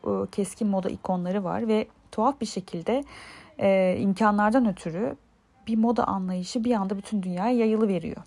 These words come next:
E, tüm dünya tarafından benimseniyor. Hatta Türkiye'de bunun etkilerini görüyoruz zaten. Şimdi bahsedeceğiz fotoğraflar üzerinden. E, tabii,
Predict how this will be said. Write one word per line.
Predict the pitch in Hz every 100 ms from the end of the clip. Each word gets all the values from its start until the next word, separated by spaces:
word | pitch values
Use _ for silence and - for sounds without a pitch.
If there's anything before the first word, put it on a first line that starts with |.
| - - - - -
E, | 190 180 175 175
tüm | 247
dünya | 233 220 254
tarafından | 262 185 - 160 160 160
benimseniyor. | 160 156 170 160
Hatta | 170 -
Türkiye'de | 196 214 208 185 165
bunun | 180 185
etkilerini | 185 185 170 214
görüyoruz | 202 202 196 170
zaten. | 170 170
Şimdi | 180 - 175
bahsedeceğiz | 170 - 175 202 -
fotoğraflar | 185 175 165 170
üzerinden. | 165 165 165 175 269 - - - - - - - - - - _ -
E, | 214 208 208 208 226 _ _ _ _ _ - 247
tabii, | 294 269 277